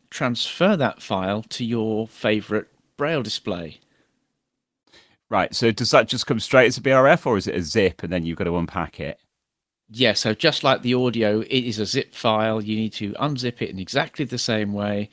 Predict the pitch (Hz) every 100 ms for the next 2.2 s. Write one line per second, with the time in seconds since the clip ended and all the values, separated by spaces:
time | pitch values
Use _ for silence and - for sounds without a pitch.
0 | - - _ 101 104 101 - 101 - 107
1 | 92 - - 110 95 87 90 - - 87
2 | 90